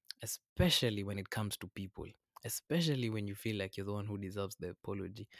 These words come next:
Especially when you feel you're the one who's been wronged. Ego is so bad. You'd be like, especially when it comes to parents. Parents do a lot of shit and they're like, they pull the parent card, you get?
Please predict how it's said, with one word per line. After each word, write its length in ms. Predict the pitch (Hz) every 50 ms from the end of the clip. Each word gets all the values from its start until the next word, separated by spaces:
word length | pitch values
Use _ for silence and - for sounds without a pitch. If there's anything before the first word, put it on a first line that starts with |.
| - - - _ -
Especially 760 | 104 107 - - - - 156 151 - - 117 107 107 101 98
when 180 | 101 98 98 98
you 120 | 95 98
feel 220 | - - 107 104
you're 160 | 101 98 95 98
the 60 | 98
one 160 | 98 98 98
who's 240 | 98 104 104 101 104
been 240 | 95 95 90 95 95 104
wronged. 360 | 104 98 92 - - 107 - - _ _ - - - - _ _ _ _ _ _ _ _ -
Ego 320 | 151 165 160 151 139 127
is 160 | 110 101 -
so 380 | - - - - 139 143 139 131
bad. 440 | 117 113 117 117 117 101 92 104 107
You'd 180 | 113 113 113
be 120 | 113 113 113
like, 220 | 113 98 78 - - - - _ _ - -
especially 320 | 120 - - 160 156 - 156
when 60 | 139
it 60 | -
comes 200 | - 127 127 -
to 80 | - 92
parents. 520 | - - 95 101 113 131 143 143 - - - - _ _ _ _ _ _ _ _ _ -
Parents 280 | 143 156 165 151 127 -
do 180 | 117 120 120 110
a 40 |
lot 260 | 101 104 104 110 113 113
of 100 | 104 104
shit 280 | - - 117 107 92 - _ _ _ _
and 180 | - 107 101 98
they're 80 | 98 98
like, 420 | 98 95 98 98 - - - - _ _ _ - - 85
they 100 | 113 113
pull 240 | - - 151 143
the 100 | 131 113
parent 440 | 101 - - 127 123 117 110 101 -
card, 240 | - - 98 95 107
you 60 | 113 120
get? 240 | 131 156 139 -